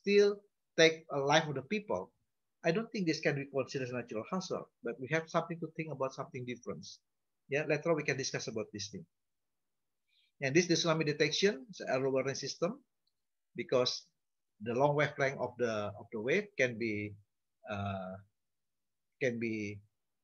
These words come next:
recorded by the buoy. They call it as a tsunami early warning system. Again, this is the technology not to prevent about, uh, the, the tsunami occurrence, but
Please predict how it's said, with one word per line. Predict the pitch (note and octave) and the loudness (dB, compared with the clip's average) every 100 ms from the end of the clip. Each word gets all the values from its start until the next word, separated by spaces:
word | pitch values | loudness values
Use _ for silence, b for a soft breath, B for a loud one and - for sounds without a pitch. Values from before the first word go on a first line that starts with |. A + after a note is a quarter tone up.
| _ | _
recorded | B2+ - D3 C#3+ C#3+ | -4 0 2 2 0
by | B2 | 0
the | G#2+ G#2 | 0 -2
buoy. | G#2 B2+ F#3+ - _ _ | 2 4 2 -2 _ _
They | - | -6
call | - A2 | -2 0
it | G#2 G#2 | -2 -4
as | G2+ - | -8 -8
a | G2 | -8
tsunami | G2 A#2 A2 A2 A2 | -8 -6 -6 -6 -10
early | G#2 | -10
warning | G2+ G2+ | -8 -8
system. | G2 C#3+ - A#3 - _ _ _ _ - | -8 -6 -4 -6 -8 _ _ _ _ -10
Again, | A2 C3 A2+ G#2+ _ _ _ C3+ | -2 0 0 -6 _ _ _ -2
this | D3 | 0
is | F#3 | 2
the | D#3+ | 0
technology | D3+ C#3+ C#3 C3 A2+ C#3+ F3 - _ _ _ _ B2 | -2 -2 0 0 0 -2 -2 -8 _ _ _ _ 0
not | C#3+ D#3 D#3 | 4 4 2
to | C#3+ | -4
prevent | C#3+ C3+ - C3 B2 | -2 -2 4 4 2
about, | A2 A#2 A2+ A2+ - - | -2 0 0 0 -10 -10
uh, | G#2 G2+ F#2+ F#2+ F#2 G#2+ | -6 -4 -6 -8 -14 -12
the, | C3 B2 | -12 -8
the | B2 | -6
tsunami | C3+ B2+ A#2+ A2 | -4 -4 -6 -6
occurrence, | - G3 C3+ B2 - | 2 6 6 2 -4
but | A#2+ | -4